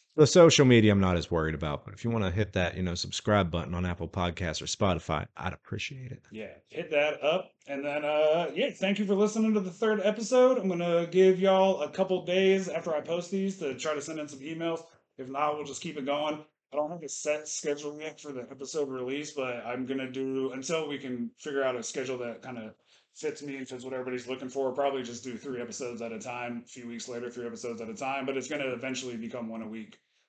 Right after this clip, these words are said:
Speaker 2: Uh, just trying to balance this with stand-up right now. I'm just kinda learning everything and don't wanna
Speaker 1: Yeah.
Speaker 2: overwhelm anything.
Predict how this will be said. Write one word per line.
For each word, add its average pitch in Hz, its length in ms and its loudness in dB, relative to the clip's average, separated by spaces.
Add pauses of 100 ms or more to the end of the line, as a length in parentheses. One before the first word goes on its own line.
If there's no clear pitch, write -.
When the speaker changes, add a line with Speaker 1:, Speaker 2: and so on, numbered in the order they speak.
Speaker 2:
Uh, 104 380 -12 (880)
just 135 320 -4 (680)
trying 190 200 6
to 160 60 2
balance 160 340 0
this 151 180 -6
with 131 80 -8
stand-up 131 320 -4
right 120 160 -6
now. 120 100 -6
I'm 120 60 -6
just 117 160 -8
kinda 123 180 -4
learning 120 300 -4
everything 120 380 -6
and 110 80 -8
don't 117 120 -6
wanna 113 140 -4
Speaker 1:
Yeah. 123 80 4
Speaker 2:
overwhelm 113 400 -6
anything. 107 400 -12